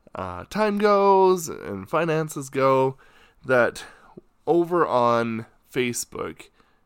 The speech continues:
I might be hosting some live streams where it's just kind of a get-together, hang out, and, uh, probably open up some Magic packs. Uh, I know everyone's doing, like, Pokemon and Yu-Gi-Oh!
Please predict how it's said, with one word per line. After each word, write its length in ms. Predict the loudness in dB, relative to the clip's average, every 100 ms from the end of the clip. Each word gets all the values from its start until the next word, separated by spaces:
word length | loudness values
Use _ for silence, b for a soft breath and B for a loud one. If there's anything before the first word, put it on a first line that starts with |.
| _ -8
I 120 | -4
might 260 | -2 -4
be 380 | -4 -4 -2 -4
hosting 760 | -6 -4 -4 -4 -8 -6 -6 -8
some 280 | -8 -8 -6
live 300 | -4 -4 -6
streams 480 | -10 -8 -8 -10 -8
where 300 | -6 -6 -8 b b b b b
it's 180 | -8 -2
just 240 | -4 -4
kind 220 | -2 0
of 100 | 2
a 360 | 2 2 0 -4 _
get-together, 560 | -6 -4 -2 0 0 -2
hang 320 | -2 -2 0
out, 420 | 2 2 0 -6 -16 -10
and, 460 | -2 0 0 -4 -10 b b b b b
uh, 380 | -4 -2 -2 -4
probably 380 | -2 2 2 2
open 260 | -2 -2 -6
up 120 | -6
some 400 | -8 -10 -12 -16 -8
Magic 460 | -2 -2 -4 -10
packs. 460 | -6 -6 -8 -18 -18 -8
Uh, 40 |
I 200 | -6 -4
know 160 | -4 -4
everyone's 380 | -4 -2 -4 -6
doing, 200 | -8 -6
like, 140 | -8
Pokemon 460 | -8 -8 -4 -4 -4
and 180 | -6 -6
Yu-Gi-Oh! 480 | -6 -2 0 0